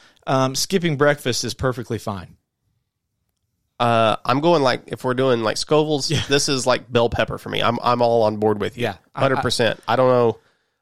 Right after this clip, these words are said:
Speaker 1: I don't know who it was that said you had to have breakfast every day and it has to be this. It's the most important meal. I think just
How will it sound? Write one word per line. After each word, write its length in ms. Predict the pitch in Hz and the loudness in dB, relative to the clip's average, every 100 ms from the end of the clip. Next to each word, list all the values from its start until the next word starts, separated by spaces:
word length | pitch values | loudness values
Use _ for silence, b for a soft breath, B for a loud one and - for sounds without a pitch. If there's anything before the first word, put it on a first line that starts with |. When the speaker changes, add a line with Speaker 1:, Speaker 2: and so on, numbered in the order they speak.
| - | -4
Speaker 1:
I 60 | |
don't 80 | 175 | 0
know 60 | 143 | 0
who 200 | 127 208 | 2 4
it 80 | 214 | 6
was 280 | 196 165 147 | 6 4 0
that 100 | 143 | 0
said 400 | 160 147 135 127 | 2 4 4 0
you 80 | 123 | 0
had 240 | 143 147 | 0 2
to 40 | |
have 340 | 139 139 135 120 | 2 0 -2 -12
breakfast 680 | - 147 147 143 143 131 147 | -20 -2 0 0 0 -2 0
every 180 | 131 131 | 0 0
day 80 | 131 | 0
and 100 | 117 | 0
it 60 | |
has 240 | 131 135 - | -2 -2 -4
to 80 | |
be 100 | 139 127 | -2 0
this. 220 | 127 120 | -2 -4
It's 80 | 110 | -4
the 80 | |
most 220 | 135 135 117 | -2 -2 -2
important 400 | 107 147 135 131 | 0 0 0 -2
meal. 120 | 139 | -2
I 60 | 151 | -4
think 200 | 240 - | -6 -6
just 280 | - 165 - | -6 -4 -6